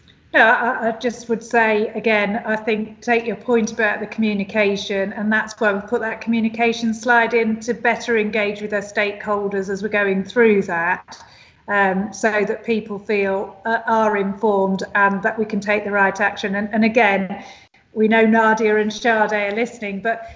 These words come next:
that close working relationship with public health and the local authority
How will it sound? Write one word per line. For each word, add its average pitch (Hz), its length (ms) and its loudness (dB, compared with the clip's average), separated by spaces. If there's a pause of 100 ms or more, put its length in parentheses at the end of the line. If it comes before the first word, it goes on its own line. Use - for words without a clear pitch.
(260)
that - 380 0
close 254 340 0
working 220 340 -2
relationship 208 800 -4
with 214 180 -6
public 214 400 -2
health 226 320 2
and 208 100 -4
the 208 60 -2
local 208 400 -2
authority 202 880 -4